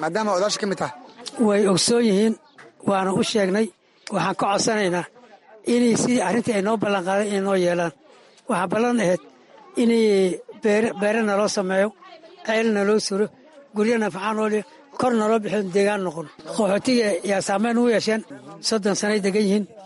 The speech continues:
Speaker 2: Yaa geeda-, ge-, dhulka annagana dhimay, oo dhul loo nool ma jiro. Annagana curyaan ahaan baa nagala dhigay. Marka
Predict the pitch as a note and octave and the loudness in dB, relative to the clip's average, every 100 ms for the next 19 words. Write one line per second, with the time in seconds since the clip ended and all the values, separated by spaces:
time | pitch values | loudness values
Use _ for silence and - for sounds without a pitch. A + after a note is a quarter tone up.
0 | - G3+ G3+ F#3 G#3+ A#3 G3 G#3 F#3+ A3 | -6 -2 -2 0 0 0 0 -2 -2 -2
1 | G#3+ A3 A3 G#3 F#3 G3 A#3 A#3+ - G3+ | -2 0 0 0 0 0 -2 -4 -4 -2
2 | G#3+ A#3+ A#3+ A3+ G#3+ G3+ A3+ A3+ A#3+ - | 0 2 2 2 2 2 0 2 0 -2
3 | - A3 A#3+ A3 A3 G3+ A3 G#3 G3+ F#3 | -6 -2 0 0 -2 -4 -2 0 0 -2
4 | A3 G#3 G3+ F#3+ G#3+ G#3+ A3+ A#3 A3+ G#3+ | -2 -2 -2 0 -2 0 -2 -2 -4 -2